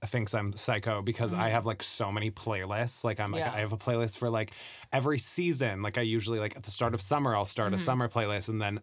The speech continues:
Speaker 1: as the summer goes, all the songs that I liked, I'll, like, put into that playlist.
Speaker 2: Totally.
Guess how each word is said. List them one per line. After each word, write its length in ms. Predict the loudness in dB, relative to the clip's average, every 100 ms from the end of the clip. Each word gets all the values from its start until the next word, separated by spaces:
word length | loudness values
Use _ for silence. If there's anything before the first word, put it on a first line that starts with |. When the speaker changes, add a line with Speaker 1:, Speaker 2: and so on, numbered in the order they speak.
| 2
Speaker 1:
as 280 | 4 2
the 100 | 0
summer 260 | 0 2 2
goes, 400 | 2 2 2 0 -2 0
all 160 | 2
the 100 | 4
songs 280 | 4 2 4
that 100 | 2
I 60 | 2
liked, 380 | 4 2 0 -2
I'll, 140 | -2
like, 180 | -2 -4
put 160 | -4 -2
into 220 | -2 0
that 180 | 0 2
playlist. 540 | 2 4 2 -2 -4
Speaker 2:
Totally. 480 | -2 -2 -4 -6